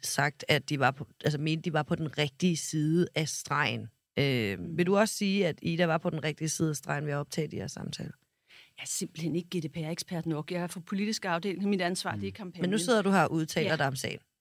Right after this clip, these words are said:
Speaker 2: Ja,
Speaker 1: Så, så hvad vil
Speaker 2: og
Speaker 1: du
Speaker 2: jeg
Speaker 1: sige?
Speaker 2: tænker, at, øh, når jeg har spurgt,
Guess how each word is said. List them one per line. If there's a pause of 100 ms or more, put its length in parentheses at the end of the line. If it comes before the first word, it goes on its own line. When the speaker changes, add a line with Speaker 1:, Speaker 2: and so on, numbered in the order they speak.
(100)
Speaker 2:
Ja,
Speaker 1:
Så,
så
hvad
vil
Speaker 2:
og
Speaker 1:
du
Speaker 2:
jeg
Speaker 1:
sige?
Speaker 2:
tænker,
at,
øh, (840)
når
jeg
har
spurgt,